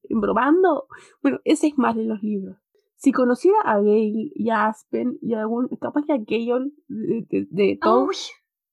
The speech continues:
Speaker 1: esos cuatro serían re amigos. <laughs>
Speaker 2: Sí,
Speaker 1: Yo
Speaker 2: mal.
Speaker 1: lo sé, lo sé en Kokoro. Este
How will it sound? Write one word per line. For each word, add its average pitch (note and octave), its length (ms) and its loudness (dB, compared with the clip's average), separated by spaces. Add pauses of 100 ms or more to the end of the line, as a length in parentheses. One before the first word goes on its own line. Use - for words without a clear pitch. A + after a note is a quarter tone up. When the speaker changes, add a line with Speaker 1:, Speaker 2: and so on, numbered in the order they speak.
(540)
Speaker 1:
esos A4 260 2 (100)
cuatro G4 320 2
serían F4 320 4
re G4 160 2 (140)
amigos. F#4 420 6
<laughs> - 640 2
Speaker 2:
Sí, F4+ 80 6 (220)
Speaker 1:
Yo F4+ 60 2
Speaker 2:
mal. F4+ 80 4
Speaker 1:
lo G4+ 180 4
sé, C#4 560 0
lo C4+ 160 -4
sé D4+ 160 -4
en F4+ 200 2
Kokoro. A#3 580 -4 (280)
Este D4 500 4